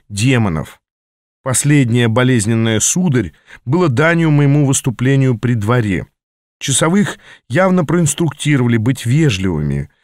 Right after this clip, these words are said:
по крайней мере со мной, какую бы муку это им ни причиняло, а без нее, очевидно, не обошлось.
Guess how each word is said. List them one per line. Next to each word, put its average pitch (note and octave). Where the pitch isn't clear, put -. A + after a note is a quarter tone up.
по D#3+
крайней D3
мере D3+
со D#3+
мной, C#3+
какую D#3
бы B2+
муку D3
это C#3+
им C3+
ни C3+
причиняло, A2
а B2
без A2+
нее, E3+
очевидно, C3+
не C#3+
обошлось. A#2